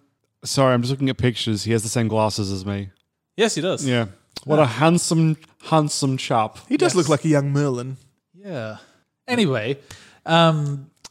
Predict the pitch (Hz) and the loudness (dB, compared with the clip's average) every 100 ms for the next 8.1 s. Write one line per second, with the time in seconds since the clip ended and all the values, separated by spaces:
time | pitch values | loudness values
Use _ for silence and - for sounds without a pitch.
0 | _ 165 160 170 - 131 135 175 165 143 | _ 0 0 0 -2 0 2 2 2 0
1 | 139 127 131 127 123 110 131 120 123 127 | 2 0 0 -2 -4 -4 -4 -2 0 0
2 | 143 131 120 117 123 120 127 123 - 123 | -2 -4 -4 -4 -4 -2 -2 -4 -6 -8
3 | 117 120 127 117 113 107 - 120 - 123 | -8 -8 -6 -4 -6 -8 -10 -14 -10 -8
4 | 120 117 113 110 110 101 - _ - 143 | -6 -6 -8 -10 -12 -14 -20 _ -20 -18
5 | 135 _ _ _ _ 151 - - - 147 | -20 _ _ _ _ -6 -6 -8 -4 -2
6 | 139 127 - 139 135 131 123 120 151 127 | 0 -4 -6 -6 -6 -6 -8 -6 -4 -2
7 | 131 127 123 110 - 127 - 135 127 123 | -2 -2 -6 -8 -10 -8 -6 -4 -4 -6
8 | 123 | -6